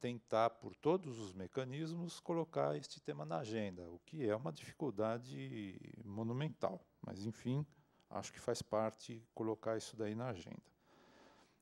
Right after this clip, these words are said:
Uma segunda coisa que eu acho que representa um enorme desafio, e as coisas se retroalimentam,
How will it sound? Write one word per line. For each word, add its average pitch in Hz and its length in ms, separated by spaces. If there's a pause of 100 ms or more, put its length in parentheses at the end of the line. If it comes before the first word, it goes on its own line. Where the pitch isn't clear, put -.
(100)
Uma 202 280
segunda 120 500
coisa 92 600 (200)
que 92 320
eu 95 220
acho 101 420
que 90 880 (220)
representa 104 800
um 95 200
enorme 113 480
desafio, 98 720
e 101 100
as 107 140
coisas 113 320
se 95 500 (120)
retroalimentam, 104 1080